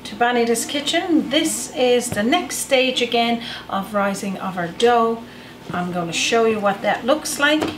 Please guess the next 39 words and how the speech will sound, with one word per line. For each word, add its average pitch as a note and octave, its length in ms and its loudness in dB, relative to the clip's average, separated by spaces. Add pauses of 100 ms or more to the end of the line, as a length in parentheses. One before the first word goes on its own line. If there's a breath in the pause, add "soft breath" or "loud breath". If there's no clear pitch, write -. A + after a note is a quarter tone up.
(260)
and F3+ 140 -8
then F#3+ 160 -4
we'll F3+ 100 -6
start - 480 -4
getting G#3 260 -2
it G3 120 -6
into G3+ 280 -8
the E3 80 -6
pans. G3 720 -6 (880 loud breath)
Okay, B3+ 480 -6
so - 200 -4 (160)
this E4+ 360 -2
is A#3 160 0
what A3+ 160 4
it A3 120 -4
looks B3+ 300 0
like. D#3+ 160 -4 (300 loud breath)
Now, G3 160 0
I F4 220 2
always D#4 340 2
let A3+ 240 2
my A3 120 0
dough G3 460 0
rise F#3+ 420 0
twice - 640 -2
like F#3 220 -4
this D4+ 400 0 (400 loud breath)
because A#3 680 2
I A3+ 240 2
always G3+ 300 0
say F#3+ 220 4
it - 140 -2
makes G3 260 -2
it - 100 -8
twice G3 380 0
as F3+ 100 -2
good. E3+ 340 0 (500 loud breath)
So, F#3+ 640 4
um, E3+ 420 2